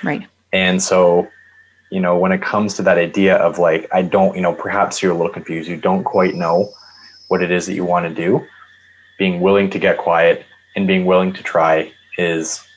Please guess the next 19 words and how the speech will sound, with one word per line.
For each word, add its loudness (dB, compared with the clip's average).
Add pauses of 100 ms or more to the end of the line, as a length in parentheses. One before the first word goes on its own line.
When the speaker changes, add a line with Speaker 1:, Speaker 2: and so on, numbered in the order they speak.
(500)
Speaker 2:
um, -4
you -4
know, 2
it's -4
something -2
which 0
all 2
kind -2
of -2
humans -6
go 2
through, -2
and -4
it -2
is 2
a 0
real 0
struggle, 0
but 0